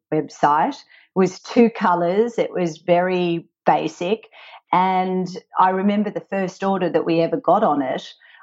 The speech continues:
I was like, "How the hell did anyone even <laughs> find us?" I was as shocked as anyone that we sold anything on that website, but we did. And again,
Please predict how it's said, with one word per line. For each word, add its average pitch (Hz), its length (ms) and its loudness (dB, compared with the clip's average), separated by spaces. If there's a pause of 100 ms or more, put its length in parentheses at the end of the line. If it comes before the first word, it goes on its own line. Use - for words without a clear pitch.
I - 40 2
was 175 140 0
like, 180 140 -2
"How 226 260 -2
the 262 100 0
hell 208 380 2
did 170 200 -2
anyone 175 340 -2
even 147 240 0
<laughs> - 160 -16
find 220 360 2
us?" - 340 -10 (300)
I 208 140 4
was 226 180 0
as 208 160 -2
shocked 208 360 -2
as 185 120 -4
anyone 196 440 -2
that 156 100 -8
we 170 80 -8
sold 170 360 -2
anything 185 420 -4
on 151 140 -2
that 135 180 -4
website, - 600 -2
but - 200 0
we 269 120 4
did. 202 380 0 (480)
And 220 140 4
again, 233 520 2